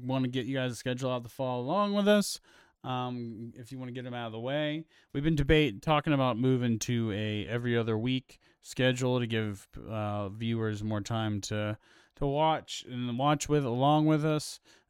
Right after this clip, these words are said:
Um, but for now, we will be, we'll be hitting you hard. I just saw that the Raid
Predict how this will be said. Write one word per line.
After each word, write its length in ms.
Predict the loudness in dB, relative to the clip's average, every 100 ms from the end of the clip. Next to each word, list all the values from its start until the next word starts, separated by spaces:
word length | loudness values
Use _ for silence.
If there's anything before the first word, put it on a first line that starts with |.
| -6
Um, 400 | -2 0 0 -2
but 240 | -2 -2 -4
for 140 | -4
now, 480 | -2 0 0 -4 -8 _ _ _ _ _
we 160 | 0 2
will 160 | 2
be, 460 | 0 0 0 -2 -6 _ _ _ _ _ _ _ _ -6
we'll 240 | -2 0
be 120 | -2
hitting 320 | -2 -2 -2 -6
you 180 | -6 -6
hard. 460 | -4 -4 -4 -10 _ -20 -20 -6
I 40 | -2
just 200 | 2 6
saw 180 | 6 6
that 120 | 4
the 100 | 0
Raid 540 | 4 4 4 2 -4